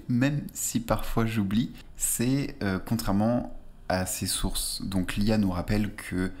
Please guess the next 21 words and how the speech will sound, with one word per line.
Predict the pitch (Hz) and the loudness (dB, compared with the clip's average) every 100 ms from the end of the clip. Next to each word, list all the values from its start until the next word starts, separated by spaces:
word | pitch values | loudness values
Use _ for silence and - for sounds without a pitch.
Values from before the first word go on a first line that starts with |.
| - | -4
en | 107 101 | 0 2
dehors | 95 101 104 104 | 2 2 0 0
de | 95 | -2
la | 82 87 | 0 -2
prise | - - 98 | -2 -4 -2
de | 90 | -4
compléments | 85 92 - 95 98 101 - - - - | -4 -4 -2 0 2 0 -6 -20 -10 -4
en | 98 | -2
tyrosine, | - 90 87 85 101 113 110 - - | -2 -4 -2 0 2 2 2 -4 -6
on | 92 | -4
peut | 90 - 113 | -4 0 2
la | 101 | 2
retrouver | 90 87 - 95 95 101 95 - - - | 0 -4 -6 -4 0 0 -2 -10 -16 -6
dans | 90 85 | -2 -2
certains | - 98 - 90 | 0 0 0 0
aliments. | 90 90 92 127 - - - - | 0 0 0 -2 -6 -10 -10 -6
Elle | 92 | -2
nous | 90 92 | 0 0
a | |
cité, | 90 - - 101 101 101 | -2 -4 -4 -2 0 0
euh, | 92 90 87 87 | 0 0 0 0